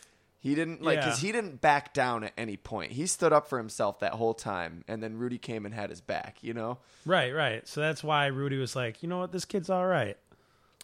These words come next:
Speaker 1: Rudy, of course, is the older kid, Rudy Halloran, and he's the badass. He's got the fucking leather jacket. He smokes <laughs> cigarettes.
Speaker 2: The horny peeping Tom.
Speaker 1: But he, he can't be as cool as he says he is 'cause he hangs out with a bunch of twelve-year-olds.
Speaker 2: Exactly. That's what I was thinking.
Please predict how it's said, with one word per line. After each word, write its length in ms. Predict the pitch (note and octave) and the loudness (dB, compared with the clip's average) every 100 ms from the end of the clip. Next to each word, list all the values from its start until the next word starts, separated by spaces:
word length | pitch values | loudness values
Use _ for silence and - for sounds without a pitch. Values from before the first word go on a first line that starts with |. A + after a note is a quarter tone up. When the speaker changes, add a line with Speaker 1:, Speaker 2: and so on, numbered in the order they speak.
| _ | _
Speaker 1:
Rudy, 360 | D3+ G3 A#3 G3 | -2 2 4 4
of 140 | E3 | 2
course, 420 | - D3 D3 D3 - | 4 6 6 4 -2
is 180 | C#3 | -2
the 80 | B2 | 2
older 340 | - D#3 C#3+ B2 | 6 8 8 4
kid, 280 | C3 B2+ | 2 0
Rudy 320 | B2+ F3+ F3 D3 | 0 0 0 2
Halloran, 560 | C#3 B2 A2 A2+ D#3 - - - _ - | 4 4 4 -2 -6 -12 -20 -20 _ -6
and 380 | A#2+ B2 A#2+ A2+ - - - | -2 -2 -2 -8 -12 -20 -6
he's 240 | F3 D3 | -4 0
the 100 | C3+ | 0
badass. 680 | G#2 B2+ B2 G#2 G2 G2+ - | 4 8 8 6 2 0 -2
He's 180 | B2+ A2+ | -6 -2
got 240 | A#2+ A#2 | -2 -2
the 60 | A#2 | -6
fucking 440 | - A2+ B2 A#2 | -4 -4 -4 -6
leather 220 | A#2 G#2+ G2+ | -4 -4 -6
jacket. 600 | A2+ A#2 A2 - A#2 A2 | -4 -2 -2 -2 -4 -4
He 80 | |
smokes 420 | A2 - B2+ B2+ - | -6 -8 -8 -4 0
<laughs> 400 | - - - - | 2 2 0 -2
cigarettes. 680 | F3+ G3 E3 F#3 - - - | -6 -4 -4 -6 -8 -6 0
Speaker 2:
The 100 | B2+ | 2
horny 320 | C#3 D3+ D3+ | 6 6 4
peeping 340 | - D3 C#3+ | 2 0 0
Tom. 480 | C#3 C#3+ C#3+ D3 D3 - - _ | 0 0 2 0 -4 -8 -20 _
Speaker 1:
But 160 | F#3 F3 | 2 4
he, 80 | D3 - | 0 -10
he 140 | F3+ | -10
can't 340 | - A3 G#3+ | -2 0 2
be 100 | F3+ D3 | 2 0
as 120 | B2+ | 0
cool 300 | - C#3+ B2 | -2 0 0
as 100 | G#2+ | -2
he 240 | G2+ G2 - | -6 -6 -10
says 320 | - A#2+ G#2+ | -4 -4 -4
he 100 | F#2 | -6
is 160 | E2+ - | -6 -8
'cause 140 | G#2 | -10
he 60 | G#2+ | -8
hangs 320 | A2 G#2 G#2+ | -8 -8 -6
out 120 | G#2 | -8
with 120 | A2 | -8
a 20 | A2 | -8
bunch 200 | B2+ - | -6 -4
of 60 | |
twelve-year-olds. 440 | - C3 B2+ F3+ D3+ | 2 2 4 4 8
Speaker 2:
Exactly. 440 | F#3+ D#3+ C#3+ B2+ | 8 6 2 2
That's 200 | C#3 D#3+ | 0 2
what 80 | F#3+ | 4
I 140 | F3+ | 6
was 160 | F3 D3+ | 6 2
thinking. 480 | D3+ C3 A#2 A#2 | -4 -4 -4 -6